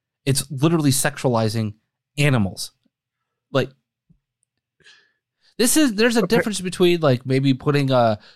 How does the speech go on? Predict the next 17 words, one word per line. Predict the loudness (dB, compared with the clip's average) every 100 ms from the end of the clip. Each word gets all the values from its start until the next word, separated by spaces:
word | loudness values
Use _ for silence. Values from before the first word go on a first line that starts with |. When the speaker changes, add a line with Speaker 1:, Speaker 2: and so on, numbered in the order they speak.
| _
Speaker 1:
like, | -4 0
a | 0
dog | 0 2 2 0 -2
t-shirt | 0 2 2 0 0 -2
with | -4 -2
the | 0 2 2 2 -2 _ _ _
Pride | -6 -2 0 -2 -2
l-, | -4 -8 -12 -12
logo | -2 2 2 2 2
on | 2 2
it | 0 0
or | -2
whatever | -2 0 0 0
the | 0
hell. | 0 0 -2 -4 _ _ _ -6
That, | -6
that | -6